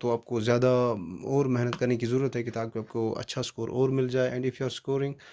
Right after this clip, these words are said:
फ़ोर प्लस, this is a weak score, ये कम स्कोर है, बहुत कम है। इसको अभी भी आप, अ, मेहनत करके कुछ भी कर सकते हो, अभी कुछ बिगड़ा नहीं है। और at the end मैं आपको एक टिप बोलूँगा कि इस टाइम आप जो है, अ, इस लेवल पे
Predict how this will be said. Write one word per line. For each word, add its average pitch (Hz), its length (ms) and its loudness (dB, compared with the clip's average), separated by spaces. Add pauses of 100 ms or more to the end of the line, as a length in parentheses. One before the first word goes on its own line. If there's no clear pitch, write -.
(340)
फ़ोर 165 320 6
प्लस, 123 300 2
this 139 180 -2
is 147 80 2
a 135 60 0
weak 151 240 2
score, 120 240 -4
ये 127 100 2
कम 139 220 -2
स्कोर 131 340 -2
है, - 160 -6
बहुत 143 280 0
कम 143 240 0
है। 156 360 -2
इसको 143 400 -4
अभी 143 300 2
भी 139 160 2
आप, 117 260 2
अ, 120 280 -2
मेहनत 123 340 -4
करके 120 180 -4
कुछ 120 220 -4
भी 120 140 2
कर 113 140 -4
सकते - 320 -10
हो, 147 180 -8 (500)
अभी 120 120 -4
कुछ 120 180 -4
बिगड़ा 120 300 4
नहीं 127 260 2
है। 127 200 2
और 127 140 -2
at 131 120 2
the 127 100 0
end 131 120 2
मैं 131 180 2
आपको 127 220 -2
एक 127 200 0
टिप 139 120 -2
बोलूँगा 131 460 2 (400)
कि 131 720 2 (280)
इस - 280 -2
टाइम 131 300 2
आप 120 280 0
जो 127 120 0
है, 120 400 2
अ, 113 840 -6
इस 131 240 -2
लेवल 120 260 4
पे 113 380 2